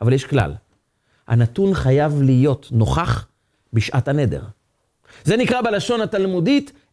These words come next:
"אין פותחין בנולד". אתה לא יכול לבטל נדר על דברים שיוולדו מאוחר יותר. לדוגמה, אם אדם נודר,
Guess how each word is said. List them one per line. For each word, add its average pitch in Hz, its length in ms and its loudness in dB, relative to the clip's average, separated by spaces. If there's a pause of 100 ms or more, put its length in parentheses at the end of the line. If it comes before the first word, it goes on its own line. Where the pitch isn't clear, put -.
"אין 294 340 0
פותחין 311 800 0
בנולד". 226 640 0 (840)
אתה 233 120 -2
לא 285 80 0
יכול 311 340 0
לבטל 254 540 -2
נדר 254 480 0 (460)
על 220 140 -4 (300)
דברים 240 440 -2
שיוולדו 220 600 -2
מאוחר 226 440 -2
יותר. 160 360 -4 (580)
לדוגמה, 180 380 -2 (580)
אם 240 140 0
אדם 269 220 0
נודר, 254 600 0